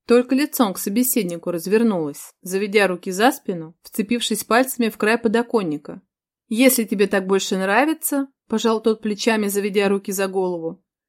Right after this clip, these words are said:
«но я бы назвал это вынужденной мерой безопасности. К тому же ты еще не долечилась, а мама в этом плане хуже любого тюремщика. Так что в некотором роде да,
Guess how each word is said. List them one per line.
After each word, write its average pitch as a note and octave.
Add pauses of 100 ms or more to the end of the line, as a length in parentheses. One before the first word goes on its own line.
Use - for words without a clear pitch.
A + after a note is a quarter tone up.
(100)
«но G3
я A#3
бы D4+
назвал C4
это A3+
вынужденной A#3+
мерой A3
безопасности. G3
К -
тому G#3
же C#4
ты A3+
еще A#3+
не C4+
долечилась, A#3
а F#3
мама A#3
в A3+
этом F#3+
плане F3
хуже B3+
любого G#3+
тюремщика. G3+ (120)
Так A3+
что -
в A3
некотором C4+
роде B3
да, E3